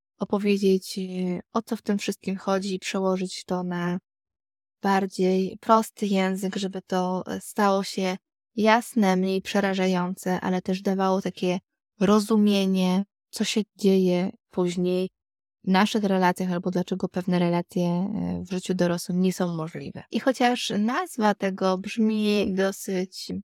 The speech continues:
strasznie, może dziwnie, to ma też swoje źródła właśnie w nawiązaniu do greckich bohaterów mitu, e, gdzie właśnie ten bohater zabił własnego ojca i ożenił się z własną matką, a potem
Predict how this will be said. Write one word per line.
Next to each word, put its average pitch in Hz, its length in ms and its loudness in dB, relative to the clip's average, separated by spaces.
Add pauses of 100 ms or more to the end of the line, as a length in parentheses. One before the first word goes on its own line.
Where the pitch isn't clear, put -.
strasznie, 240 460 0
może 190 260 0
dziwnie, 185 720 0 (140)
to 185 680 -4 (340)
ma 196 220 0
też - 220 -4
swoje 196 360 -2
źródła 190 600 2 (180)
właśnie 208 600 2
w - 180 -12
nawiązaniu 208 640 4
do 202 120 4
greckich 196 600 0
bohaterów 196 640 -2
mitu, 196 580 0
e, 190 420 -2
gdzie 190 480 -4 (120)
właśnie 190 320 -4
ten 190 160 0
bohater 196 400 -2
zabił 202 320 2
własnego 196 500 -2
ojca 196 300 -2
i 190 120 2
ożenił 196 300 2
się 190 140 -2
z - 60 -8
własną 190 340 -2
matką, 190 520 0
a 196 80 -6
potem 190 380 -4